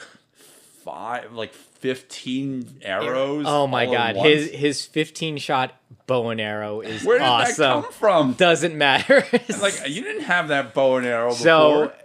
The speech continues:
Speaker 2: so he jumped into the air, he pressed start, he <laughs>
Speaker 1: <laughs>
Speaker 2: went into his inventory, <laughs> and then he un-, unpaused, and then he had it. <laughs>
Speaker 1: He just had it underneath his, uh,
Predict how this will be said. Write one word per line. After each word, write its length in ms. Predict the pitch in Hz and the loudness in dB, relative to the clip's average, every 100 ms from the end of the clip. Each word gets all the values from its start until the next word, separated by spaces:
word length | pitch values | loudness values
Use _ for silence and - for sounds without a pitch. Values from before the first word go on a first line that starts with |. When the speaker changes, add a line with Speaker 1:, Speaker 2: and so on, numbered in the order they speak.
| - | -18
Speaker 2:
so 220 | - 135 | -4 -4
he 180 | 123 123 | -2 -6
jumped 320 | 107 143 135 | -2 -2 -2
into 180 | 143 135 | -10 -8
the 200 | 135 117 | -4 -2
air, 160 | 107 107 | -2 -4
he 100 | 104 | -10
pressed 400 | 110 107 127 - | -8 -4 -4 -6
start, 420 | - 110 104 120 _ _ | -6 -6 -6 -8 _ _
he 260 | - 113 123 233 | -14 -8 -4 -4
<laughs> 100 | 135 | -6
Speaker 1:
<laughs> 60 | - | -6
Speaker 2:
went 280 | 214 151 156 | 2 4 4
into 260 | 160 - | 0 2
his 140 | 170 147 | 2 2
inventory, 880 | 147 156 131 143 - 160 147 466 170 - | -6 -6 -6 -8 0 0 2 0 0 -6
<laughs> 520 | 175 - - - 147 | -6 -6 -8 -12 -4
and 160 | 170 143 | -2 0
then 160 | 147 | 0
he 160 | 156 170 | 0 -2
un-, 340 | 156 180 170 - - - | -2 -2 -2 -16 -20 -2
unpaused, 720 | 170 196 185 180 160 165 165 | 0 0 4 6 6 4 0
and 180 | 190 165 | -4 -2
then 100 | 156 | -2
he 120 | 160 | -2
had 260 | 165 247 240 | 0 2 0
it. 280 | 120 139 - | -2 -8 -14
<laughs> 160 | 101 87 | -18 -18
Speaker 1:
He 60 | |
just 180 | 104 123 | -12 -12
had 240 | - 98 101 | -8 -8 -6
it 60 | |
underneath 460 | 117 104 98 95 98 | -8 -10 -10 -12 -12
his, 240 | 92 87 | -14 -12
uh, 360 | 85 76 76 - | -12 -12 -14 -18